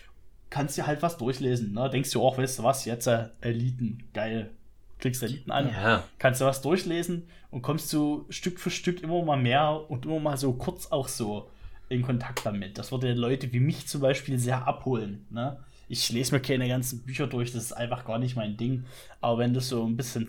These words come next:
Speaker 1: kurz gefasste kleine Artikel, das muss bei weitem nicht alles drinstehen, aber einfach mal so, so einen groben Gedanken ne, zu einer gewissen Thematik oder einer Figur oder was weiß ich.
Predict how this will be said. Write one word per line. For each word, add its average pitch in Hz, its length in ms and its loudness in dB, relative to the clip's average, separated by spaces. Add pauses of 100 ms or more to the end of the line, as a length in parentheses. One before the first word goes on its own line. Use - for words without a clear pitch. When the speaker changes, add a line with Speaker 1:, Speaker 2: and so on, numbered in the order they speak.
(160)
Speaker 1:
kurz - 280 -8
gefasste 151 500 -2
kleine 123 280 2
Artikel, 208 680 0 (220)
das - 180 -4
muss 147 160 -2
bei 107 220 0
weitem 127 260 0
nicht 113 100 0
alles 107 240 -6
drinstehen, 185 540 2
aber 120 200 2
einfach 196 260 0
mal 180 140 2
so, 143 340 0 (400)
so 123 120 0
einen 123 120 6
groben 254 600 2 (140)
Gedanken 226 680 2 (480)
ne, 185 280 2
zu - 140 -2
einer 170 140 4
gewissen 156 300 0
Thematik 135 600 6
oder 127 200 4
einer 123 140 6
Figur 131 540 2
oder 120 140 0
was 120 180 -2
weiß 123 200 -2
ich. - 360 -6